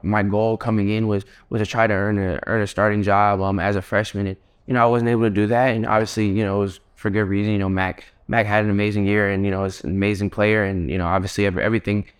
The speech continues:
you know, I feel like worked out the way it was supposed to be. So I'm grateful for, for how things played out, even though it wasn't, you know, I, I, I wasn't my goal at the time, but, you know, it was definitely difficult. Um, it was, it was hard. It was something for me to adjust to, especially being, you know, in a different environment, so far from home, and,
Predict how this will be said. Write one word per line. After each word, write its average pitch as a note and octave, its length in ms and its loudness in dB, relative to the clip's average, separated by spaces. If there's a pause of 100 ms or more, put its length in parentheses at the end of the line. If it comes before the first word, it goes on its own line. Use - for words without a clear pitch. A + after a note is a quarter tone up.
(140)
you B2 80 -4
know, G#2 220 0
I A2 100 -4
feel A#2+ 160 -2
like A2 140 4
worked G#2+ 300 0
out A2 140 2
the G#2 60 -2
way G#2 120 2
it - 20 2
was G#2+ 120 -2
supposed G#2 280 -2
to G#2+ 60 -6
be. B2 220 0
So - 140 -2
I'm G#2+ 280 0
grateful G#2+ 400 -2
for, A2 280 0
for G#2+ 160 0
how G#2+ 180 4
things G#2 240 -2
played F#2+ 300 0
out, G2+ 200 4
even G#2 160 0
though G2+ 160 0
it F#2+ 40 -2
wasn't, G2 300 -2 (260)
you A2+ 80 -4
know, A2 60 0
I, G2 240 0
I, F2+ 100 -2 (200)
I G#2 60 0
wasn't A2 340 2
my G2+ 120 2
goal G#2 180 2
at G2+ 60 0
the F#2 60 -2
time, A2 360 0
but, G2+ 220 0
you B2+ 100 0
know, B2+ 180 2
it G#2+ 60 2
was B2 140 0
definitely A#2+ 360 0
difficult. B2+ 500 -2 (200)
Um, A2 100 2
it A2 60 2
was, G#2+ 200 0
it - 80 0
was A2+ 140 2
hard. A2+ 280 4
It - 20 2
was G#2+ 120 0
something G#2+ 260 -2
for A2 100 -4
me A2+ 120 0
to G#2+ 80 2
adjust G#2 400 -2
to, A#2 180 0
especially A2 400 -2
being, A2+ 340 -2 (300)
you B2+ 80 -2
know, A2 160 2
in G#2+ 60 0
a G#2 40 0
different A2+ 380 0
environment, B2 640 2
so A2 180 0
far A2 240 0
from G#2 180 -2
home, A#2+ 380 0
and, G#2 120 -2